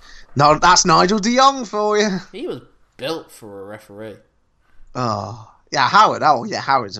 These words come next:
Speaker 1: Howard's a pure athlete. He was a policeman.
Speaker 2: Mm.
Speaker 1: Uh, so he had to be physical for his job anyway.
Speaker 2: Do you think he would have been the better referee for this than, uh, Red Shoes? <laughs>
Speaker 1: No, because he wouldn't have let, I,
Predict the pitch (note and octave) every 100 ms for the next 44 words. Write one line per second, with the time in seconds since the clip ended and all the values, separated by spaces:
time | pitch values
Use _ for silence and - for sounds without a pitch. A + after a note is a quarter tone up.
0 | - C3+ B2 - - B2+ A2+ C#3+ - C4
1 | B3+ - D3+ C#4 - - - _ C#3 F3+
2 | G3 A2+ _ _ _ _ _ _ _ _
3 | _ - D#3+ D3 C#3 D#3+ D3+ E3 - C#3
4 | A2 A#2 A#2 A#2+ A#2+ A2+ A2 D3+ D#3 C3
5 | E3 A#2+ A#2+ - - D3 D#3 D#3 D#3 D#3
6 | D#3 D3+ D3+ D3+ D3+ D#3 D#3 - D3 D#3
7 | - D#3 D3+ D3+ D3 D#3+ - F3+ A3 A3+
8 | - - F#5 G5+ A5 _ _ - A#3 -
9 | G#3+ _ _ _ _ _ _ _ _ _
10 | _ _ _ _ F#3+ G3+ G3+ D3+ A#2 G#2+
11 | C#3 B2 D3 D3+ D#3 D#3+ C3+ C#3 - D3+